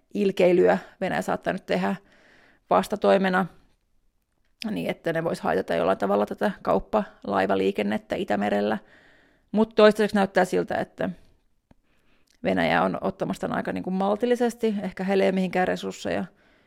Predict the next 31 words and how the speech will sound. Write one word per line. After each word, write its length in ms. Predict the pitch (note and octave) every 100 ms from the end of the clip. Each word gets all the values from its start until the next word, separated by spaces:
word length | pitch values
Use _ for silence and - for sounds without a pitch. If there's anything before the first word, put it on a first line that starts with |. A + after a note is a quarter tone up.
| _ -
Ja 120 | E3+
just 240 | F3 - _ - _ _ _ _ _ _ -
kun 80 | -
tätä 260 | - - F3+
nauhoitetaan, 720 | G3 F#3+ G3 G3 F#3+ F3+ F#3
niin 180 | F#3 E3+ - _ -
ulkoministeri 640 | F3+ F#3 F3 F3+ - G3
Sergei 320 | - F3 F3
Lavrov 320 | F3+ F3+ F#3+ F3+
sanoi, 340 | - D#3+ D#3+
että 380 | - - - C#3+ - - - _
Suomen 280 | - F3+ F3+
ja 40 |
Ruotsin 240 | F3+ F3+
jäsenyys 300 | F#3 G3 F#3
ei 40 | F#3+
oikeastaan 280 | F#3+ C#4+ C4
muuta 200 | B3 A3+
paljon 260 | F#3+ F#3+
mitään, 340 | F#3 F3+ F3+ E3+
koska 220 | F3 F3+
ne 100 | E3+
on 60 |
ollut 260 | D#3+ - -
nyt 180 | - F3
jo 80 | D3+
niinku 360 | D#3+ F3 - _ _ -
yhdessä 320 | F#3+ F#3+ -
Naton 260 | F3+ - F#3
kanssa 320 | E3+ F#3+ G3
kumppaneita, 840 | - D#3+ G3 - E3 D#3 F#3 F#3